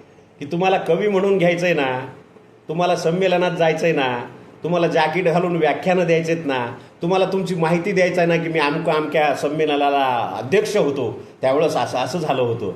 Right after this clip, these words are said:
मी तमक्या संमेलनाचा आयोजक होतो, स्वागताध्यक्ष होतो, त्यावेळेस तसं झालं होतं.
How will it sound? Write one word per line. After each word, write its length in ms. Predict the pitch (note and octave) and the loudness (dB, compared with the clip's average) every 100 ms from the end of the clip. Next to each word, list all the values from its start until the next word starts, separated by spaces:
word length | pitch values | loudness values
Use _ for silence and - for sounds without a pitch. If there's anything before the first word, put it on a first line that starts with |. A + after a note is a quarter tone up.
| - - - | -10 -16 -6
मी 120 | D3 D3+ | -2 0
तमक्या 300 | C#3+ D#3 D3+ | -2 0 0
संमेलनाचा 1000 | C#3 C#3+ C#3+ C#3 C#3 C3+ D3+ C3 G2 - - - - | 0 0 0 0 -2 0 0 0 -2 -8 -20 -20 -8
आयोजक 420 | G#2 B2 D#3 G#3 | -4 0 2 2
होतो, 540 | A3 D#3+ D#3 B2+ G2 - | 2 0 0 -2 -4 -2
स्वागताध्यक्ष 800 | C3+ B2 C#3 D3 D#3 F3 G#3 - | 0 0 0 0 0 0 0 2
होतो, 480 | G3+ F#3 E3+ B2 - - - - | 2 2 0 0 -2 -10 -16 -4
त्यावेळेस 480 | B2+ D3+ F#3+ - E3+ | 2 4 2 0 -2
तसं 180 | D#3+ | 0
झालं 240 | D3+ C3+ C3+ | 0 2 0
होतं. 260 | B2+ B2 | -2 -2